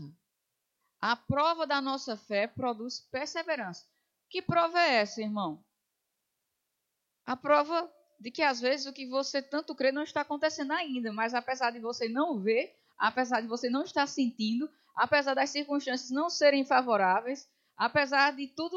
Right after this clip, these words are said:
ao seu redor, naturalmente falando, tá dizendo não, mas se Deus diz sim, você continua crendo, porque está dizendo que é a prova de que você crê.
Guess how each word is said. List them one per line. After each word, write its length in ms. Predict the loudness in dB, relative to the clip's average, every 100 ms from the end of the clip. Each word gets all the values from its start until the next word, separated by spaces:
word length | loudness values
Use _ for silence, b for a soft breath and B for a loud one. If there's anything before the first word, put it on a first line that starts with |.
| 0 2
ao 100 | 2
seu 200 | 4 4
redor, 520 | 4 2 0 0 -4 _ _
naturalmente 680 | -2 0 2 2 2 0 -2
falando, 220 | -4 -2
tá 100 | -2
dizendo 500 | -2 -2 -2 -2 -4
não, 400 | -2 0 2 0 -4 _ _ _ -8
mas 220 | -4 -4
se 60 | -2
Deus 260 | 0 0 0
diz 160 | -4
sim, 400 | -2 0 -2 -4 _ _ -10
você 240 | -4 -2
continua 500 | -2 -4 -4 -2 -2
crendo, 540 | 0 -2 0 -4 -8 _ _
porque 120 | -4
está 100 | -2
dizendo 200 | -4 -4
que 100 | 0
é 60 |
a 80 | -2 -2 -4
prova 420 | 0 4 2 2
de 80 | -4
que 140 | -8
você 340 | -6 -6 -4 -6
crê. 380 | -4 -8 -8